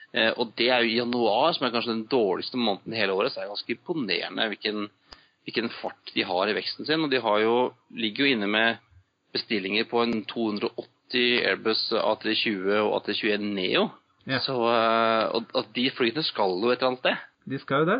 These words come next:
Speaker 2: De skal jo fylles et eller annet sted og, og sendes av gårde. Men, eh, jeg var inne og så litt på, eh,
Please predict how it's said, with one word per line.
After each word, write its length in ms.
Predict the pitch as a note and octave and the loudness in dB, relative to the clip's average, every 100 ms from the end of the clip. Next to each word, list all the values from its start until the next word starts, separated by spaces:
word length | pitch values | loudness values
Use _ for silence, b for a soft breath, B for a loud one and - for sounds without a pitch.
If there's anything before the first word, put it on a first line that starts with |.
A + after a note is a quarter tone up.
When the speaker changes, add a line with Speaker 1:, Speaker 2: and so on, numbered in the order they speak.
| - | -2
Speaker 2:
De 80 | F3+ | -6
skal 280 | - C3 | 0 0
jo 80 | F3 | 0
fylles 400 | - C#3 G#2+ E3 - | -2 -2 -2 -4 -6
et 180 | - - | -10 -6
eller 160 | D3+ | -4
annet 100 | D#3 | -4
sted 280 | - D3+ F3+ - | -2 -2 -2 -2
og, 420 | E3+ D#3 D3+ D3+ | 0 2 2 -2
og 60 | C#3 | -4
sendes 320 | D3 A#2+ - | -4 -4 -2
av 80 | D#3+ | -2
gårde. 300 | C#3 A#2+ D#3+ - B | 0 2 0 -2 B
Men, 200 | D#3+ F3 | 2 4
eh, 300 | F#3 F3+ F3+ F#3 | 4 2 2 2
jeg 160 | E3+ F#3 | 0 2
var 140 | G#3 | 2
inne 100 | D#3 | 2
og 80 | E3 | 0
så 140 | - E3 | 2 2
litt 220 | F3 - | 2 -4
på, 160 | - F3+ E3+ E3 | 0 4 6 4
eh, 480 | E3 E3 E3 E3 | 4 4 4 4